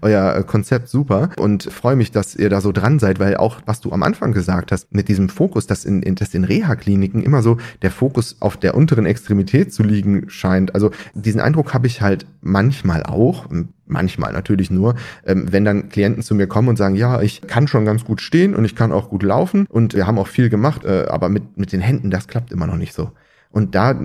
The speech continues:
hatte ich mal einmal eine Klientin, die tatsächlich auch ein V-R-Headset in einer Reha-Klinik mal ausprobiert hat und die wollte das dann auch mit mir weitermachen und da war ich einfach überfordert und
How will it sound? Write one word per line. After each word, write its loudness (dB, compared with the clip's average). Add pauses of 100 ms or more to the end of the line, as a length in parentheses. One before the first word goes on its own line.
(440)
hatte -4
ich -2
mal 0
einmal 0
eine 0
Klientin, -2
die -2
tatsächlich -4
auch 0
ein -2
V-R-Headset 0
in -2
einer 0
Reha-Klinik 0
mal -2
ausprobiert -2
hat -8
und -2
die -2
wollte 2
das 0
dann 0
auch -2
mit 0
mir 0
weitermachen 0
und 2
da 2
war 2
ich -2
einfach 0
überfordert 0
und -2